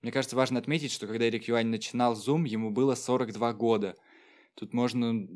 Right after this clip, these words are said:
очень серьёзно задуматься, сорок два года, и ты уходишь со стабильной высокооплачиваемой работы, меняешь одну из самых крупных компаний С Ш А на собственное дело, и хочется отметить, э, заслуги Эрика хотя бы поэтому.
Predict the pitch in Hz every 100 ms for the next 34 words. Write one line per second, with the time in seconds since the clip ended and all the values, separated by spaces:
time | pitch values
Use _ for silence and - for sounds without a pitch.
0 | 87 113 110 117 113 - 120 123 123 120
1 | 113 113 160 139 - 104 101 - 120 117
2 | 101 117 110 95 123 120 107 98 101 98
3 | - _ - 110 104 107 113 110 - -
4 | 104 98 113 110 98 - 95 98 95 107
5 | - - 98 95 95 92 113 139 139 95
6 | - - - - _ - 117 110 107 107
7 | 120 131 123 - 143 143 123 - 113 113
8 | 127 120 - 113 - 123 139 127 110 -
9 | 117 - 107 113 107 104 104 143 147 98
10 | - _ - _ - 110 113 117 110 123
11 | 117 - 113 117 123 123 104 110 107 107
12 | 113 - 123 110 123 135 107 - 101 107
13 | 107 107 104 95 92 90